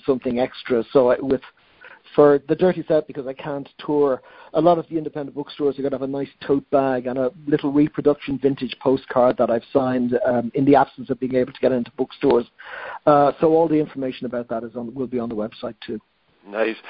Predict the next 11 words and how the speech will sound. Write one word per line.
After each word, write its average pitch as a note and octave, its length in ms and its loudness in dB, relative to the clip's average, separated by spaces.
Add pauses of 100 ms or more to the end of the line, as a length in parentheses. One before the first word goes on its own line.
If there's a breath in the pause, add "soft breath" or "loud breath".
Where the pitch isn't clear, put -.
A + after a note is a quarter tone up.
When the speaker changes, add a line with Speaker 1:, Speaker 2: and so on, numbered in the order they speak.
(120)
Speaker 2:
And G#3 320 0
do G#3+ 100 -6
you C4+ 80 2
have B3+ 200 4
a G#3 100 2
social A3 260 0
media G3 240 -4
platform G3+ 480 0
that E3+ 160 -6
you F3 80 -14
do E3+ 340 -4